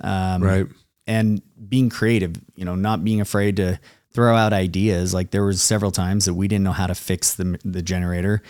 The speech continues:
Speaker 2: Right.
Speaker 1: Um, but we'd try this, we'd try that, we'd eliminate things. And I think working through problems to solve them by eliminating what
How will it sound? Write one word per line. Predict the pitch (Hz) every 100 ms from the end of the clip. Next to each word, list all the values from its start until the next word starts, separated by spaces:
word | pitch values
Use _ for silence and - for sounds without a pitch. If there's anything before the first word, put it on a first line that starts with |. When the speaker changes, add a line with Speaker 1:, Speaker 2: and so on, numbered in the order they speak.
| - -
Speaker 2:
Right. | 92 95
Speaker 1:
Um, | 92 92 92 90 92 87 - _ _
but | 107
we'd | 98 101
try | 95 104 92
this, | 90 87 -
we'd | 95
try | - 90
that, | 90 90 90
we'd | 92
eliminate | 90 95 92 92 87 -
things. | 90 90 92
And | 87
I |
think | 98 98
working | 95 123 135 135 117
through | 95 - 104 101
problems | - 85 90 104 127 143 - - _ _ _
to | -
solve | 101 - 95 98
them | 101 110 107
by | 87
eliminating | 90 87 92 95 95 92 92 90
what | 90 92